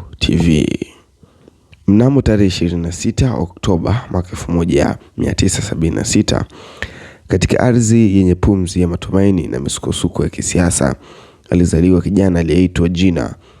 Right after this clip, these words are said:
God Bless Jonathan Lema. Kijana huyu mdogo hakukuwa katika maisha ya anasa, wala hakuwa mtoto wa mamlaka, lakini ndani yake kulikuwa na sauti iliyotaka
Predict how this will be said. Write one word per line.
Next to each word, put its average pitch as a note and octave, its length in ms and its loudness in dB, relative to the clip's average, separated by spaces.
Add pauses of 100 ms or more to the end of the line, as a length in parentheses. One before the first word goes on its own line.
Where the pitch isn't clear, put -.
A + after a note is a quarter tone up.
(140)
God F2+ 420 2
Bless - 320 -2 (320)
Jonathan F2 680 -2
Lema. G2 360 0 (1200)
Kijana G#2+ 280 4
huyu G#2 360 4
mdogo G#2 560 2 (300)
hakukuwa - 680 0
katika F2 360 -2
maisha F2+ 380 0
ya - 140 -4
anasa, A2+ 540 0 (880)
wala F#2+ 440 0 (280)
hakuwa G#2+ 320 0
mtoto F#2+ 640 0 (440)
wa F2 240 2
mamlaka, F2+ 680 0 (400)
lakini F#2 300 0
ndani D#2+ 260 0
yake A2 320 0
kulikuwa G2+ 460 2
na F#2 80 2
sauti F#2 400 0
iliyotaka E2+ 600 -2